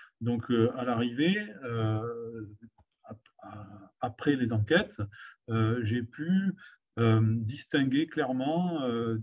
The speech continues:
différentes logiques de valorisation de l'identité sur le territoire provençal,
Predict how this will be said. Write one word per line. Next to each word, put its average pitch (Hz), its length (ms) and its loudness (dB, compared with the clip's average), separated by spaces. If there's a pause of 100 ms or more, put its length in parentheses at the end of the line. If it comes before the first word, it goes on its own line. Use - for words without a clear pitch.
différentes 147 520 -2
logiques 123 640 -4
de 117 60 -2
valorisation 113 720 2
de 147 60 -4
l'identité 131 720 2
sur - 280 -8
le 117 120 -6
territoire 110 460 -6
provençal, 131 640 -2